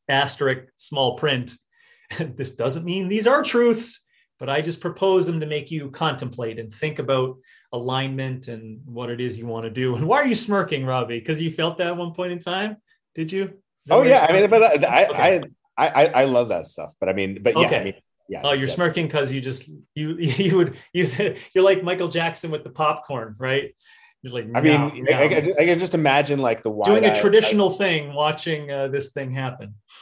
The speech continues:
Speaker 2: the wide-eyed C C P coach, like, "Your clients shouldn't need you.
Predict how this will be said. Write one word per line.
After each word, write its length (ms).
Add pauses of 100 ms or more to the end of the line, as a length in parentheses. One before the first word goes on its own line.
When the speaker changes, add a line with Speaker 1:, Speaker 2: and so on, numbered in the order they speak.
(160)
Speaker 2:
the 80
wide-eyed 460
C 160
C 160
P 160
coach, 340
like, 380 (340)
"Your 100
clients 400
shouldn't 280
need 180
you. 560